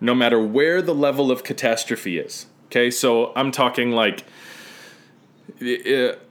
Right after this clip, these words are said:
if it, if it feels traumatic to you, that is honorable and it's real. If there is a scar there from something, anything,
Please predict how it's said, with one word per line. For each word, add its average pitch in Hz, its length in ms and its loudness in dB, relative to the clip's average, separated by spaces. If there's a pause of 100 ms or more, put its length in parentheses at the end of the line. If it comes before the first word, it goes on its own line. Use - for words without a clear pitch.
if 135 220 0
it, 131 220 2
if 135 180 -2
it 131 140 0
feels 202 440 2
traumatic 143 540 0
to 131 100 -4
you, 127 500 2 (320)
that 131 260 0
is 123 120 0
honorable 120 720 2
and 113 140 -2
it's 110 180 -4
real. 101 380 0 (140)
If - 180 -6
there 123 160 2
is 131 200 -2
a 147 80 0
scar 143 480 0
there 107 300 2
from 131 440 0
something, 131 760 -2 (180)
anything, 143 720 -2